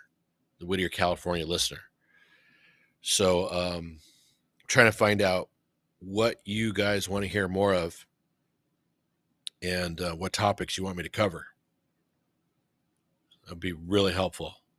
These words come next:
So if you have any ideas on how to do that, how to make that happen,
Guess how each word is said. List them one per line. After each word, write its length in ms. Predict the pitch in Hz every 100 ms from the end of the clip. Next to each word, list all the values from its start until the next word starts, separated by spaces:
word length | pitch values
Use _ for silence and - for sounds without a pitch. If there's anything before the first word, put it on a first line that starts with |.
| _ _ _ _ _ _
So 160 | -
if 120 | 90
you 80 | 117
have 100 | 131
any 160 | 131 113
ideas 560 | 98 92 107 113 104
on 120 | 92 85
how 220 | 104 104
to 100 | 92
do 280 | 76 107 110
that, 200 | 85 82
how 100 | 107
to 80 | 95
make 280 | 95 98
that 200 | - 92
happen, 540 | 87 95 101 123 131